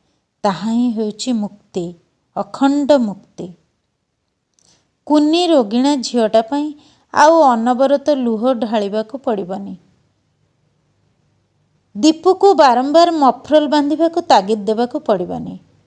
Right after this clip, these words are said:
ଗୋଡ଼ ଲମ୍ବାଇ ସାନ ଝିଅର ଉପର ପୁଅଟାକୁ, ଯାହାକୁ ଅଇଣ୍ଡିଆ ବାଧିଛି, ତାକୁ ସାରା ରାତି ଧୋବାୟା ଧୋ କରିବାକୁ ପଡ଼ିବନି।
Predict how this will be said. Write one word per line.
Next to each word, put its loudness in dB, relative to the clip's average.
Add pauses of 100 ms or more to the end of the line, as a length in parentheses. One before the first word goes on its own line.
(320)
ଗୋଡ଼ 4
ଲମ୍ବାଇ 0 (260)
ସାନ -2
ଝିଅର -2
ଉପର -2
ପୁଅଟାକୁ, -2 (400)
ଯାହାକୁ -4 (100)
ଅଇଣ୍ଡିଆ 0
ବାଧିଛି, 0 (560)
ତାକୁ 0
ସାରା 2
ରାତି 0
ଧୋବାୟା -2
ଧୋ -6
କରିବାକୁ -4
ପଡ଼ିବନି। -10